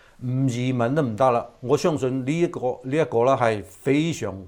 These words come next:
喺呢啲學生退學入邊呢，係非常之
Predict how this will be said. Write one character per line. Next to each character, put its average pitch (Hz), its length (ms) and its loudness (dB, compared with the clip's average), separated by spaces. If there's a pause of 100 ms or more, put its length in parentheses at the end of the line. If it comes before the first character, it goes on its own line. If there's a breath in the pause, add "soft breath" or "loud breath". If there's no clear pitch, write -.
(180)
喺 127 180 0
呢 156 180 -2
啲 151 280 0
學 120 160 -4
生 139 220 -2
退 107 140 -6
學 107 60 -2
入 107 240 -6
邊 131 180 -6
呢， 135 120 -4 (400 loud breath)
係 107 160 -6
非 135 260 -2
常 92 220 -8
之 120 140 -10